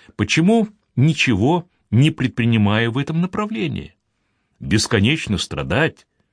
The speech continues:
это ужасно. Таково было мнение Денизы, и я соглашаюсь с ним. "Если ты так переживаешь за своего приятеля, почему ни разу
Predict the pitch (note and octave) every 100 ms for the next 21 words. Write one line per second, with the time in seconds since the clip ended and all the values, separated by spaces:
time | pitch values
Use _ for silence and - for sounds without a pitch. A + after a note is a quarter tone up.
0 | _ - D#2 E2 F#2+ F3 F3 - - -
1 | _ _ - - - A2+ D3+ G3+ E3 F#3
2 | F3 F3 F#3 F3+ E3+ D#3 F3 D#3 G2+ C#2+
3 | C2 _ _ _ _ D#2 D#2 A2+ E3+ D3+
4 | _ _ _ - A2 - C#2+ - - D2+
5 | - E2 C#2+ - _ _ _ _ _ _
6 | _ _ _ _ E2 B2+ A3 - C#3 A#2
7 | G#2+ F#2 G3 G#3 D3 - - - D2+ D#2
8 | D2+ G#2+ D3+ - - _ _ _ _ _
9 | F2+ B2+ - D#3 F3+ A3 A3 G2 D#2+ F2
10 | - B2+ C3 _ _ _ - C4 B3 F#3+
11 | C3+ D3+ C#3+